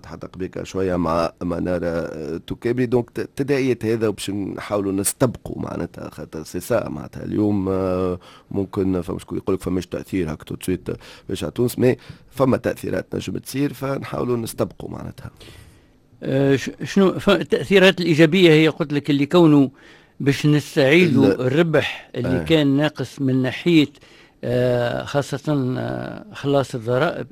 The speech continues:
Speaker 2: اللي، اللي الكميات اللي كانت مهربة كان كميات كبيرة تكلم عليها
Speaker 1: أي، أي، أي.
Speaker 2: الأخ لطفي البارح، آه،
Speaker 1: أي.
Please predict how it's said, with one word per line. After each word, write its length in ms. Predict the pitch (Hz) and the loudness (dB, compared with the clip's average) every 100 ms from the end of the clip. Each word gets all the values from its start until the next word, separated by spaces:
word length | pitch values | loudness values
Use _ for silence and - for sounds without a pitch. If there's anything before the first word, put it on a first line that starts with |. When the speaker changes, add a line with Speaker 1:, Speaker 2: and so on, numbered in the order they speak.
| _ - | _ -10
Speaker 2:
اللي، 300 | 113 113 - | -8 -8 -8
اللي 220 | 113 117 | -8 -6
الكميات 520 | 123 160 156 170 160 | -2 2 6 8 6
اللي 120 | 143 131 | 2 0
كانت 280 | 160 135 | 0 0
مهربة 400 | 135 156 190 127 | 0 -2 -2 -4
كان 280 | 117 151 143 - - - | -2 0 -2 -4 -18 -4
كميات 340 | 151 165 185 - | 2 6 6 2
كبيرة 340 | 160 226 170 | 2 2 2
تكلم 340 | 123 170 160 156 | 2 2 4 4
عليها 400 | 170 165 123 101 | 4 4 4 2
Speaker 1:
أي، 200 | 120 127 | -2 -2
أي، 120 | 113 | -2
أي. 100 | 127 | -2
Speaker 2:
الأخ 380 | 147 185 - 160 | -2 -2 -2 2
لطفي 300 | 208 - 143 | 2 2 0
البارح، 540 | 135 190 196 165 - | 4 4 4 0 -2
آه، 280 | 160 156 160 - | -2 -2 -6 -4
Speaker 1:
أي. 320 | 143 139 139 | -2 0 -2